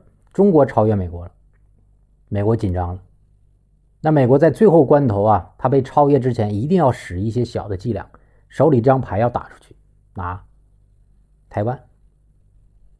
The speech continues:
去年的中印边界冲突，看到了吧？印度打死印度二十个人，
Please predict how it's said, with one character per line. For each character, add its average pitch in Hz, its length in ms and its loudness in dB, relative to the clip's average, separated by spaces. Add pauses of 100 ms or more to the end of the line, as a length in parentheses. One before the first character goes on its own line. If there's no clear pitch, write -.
(280)
去 190 160 4
年 151 180 6
的 151 60 6
中 170 180 4
印 170 140 6
边 156 160 6
界 156 100 6
冲 151 220 0
突， 147 320 -4 (340)
看 147 160 0
到 139 120 4
了 127 40 4
吧？ 123 380 2 (360)
印 156 200 2
度 123 220 0
打 139 260 -2
死 113 180 -2
印 127 120 -2
度 120 100 0
二 127 220 0
十 104 80 -4
个 104 100 -2
人， 92 160 -8